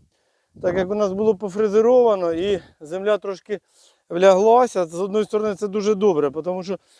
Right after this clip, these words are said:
після фрезеровки садить воно таке, воно дуже-дуже м'яко. І ми зробили нашим ральцем, е,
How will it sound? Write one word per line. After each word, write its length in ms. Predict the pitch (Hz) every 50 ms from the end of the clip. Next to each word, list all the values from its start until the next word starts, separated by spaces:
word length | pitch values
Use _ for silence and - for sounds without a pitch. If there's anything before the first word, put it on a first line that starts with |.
| _ _ _
після 280 | - 190 160 208 208 175
фрезеровки 760 | 185 202 202 190 202 208 214 220 214 202 - - 214 208 170 - - _ _ _ _ _ _ _ _ _
садить 500 | _ - - 208 190 190 233 240 196 196
воно 340 | 202 202 208 214 214 202 175 - - - - - - _ _ _ _ _ _ -
таке, 340 | 208 190 - 220 220 202
воно 220 | 180 180 180 185 180
дуже-дуже 520 | 175 208 196 208 202 196 202 196 202 208
м'яко. 440 | 208 202 185 156 131 123 _ - 127 123 - _ _ _ _ _ _ _ _ _ -
І 80 | 185 190
ми 160 | 208 220 202
зробили 520 | 202 226 233 208 233 240 233 226 220 208
нашим 360 | 202 214 208 175 196 208 208
ральцем, 500 | 208 214 214 214 208 - - 220 202 180 _ _ _ _ - - - - _ - _ - _ _ _ -
е, 320 | 165 165 175 180 190 190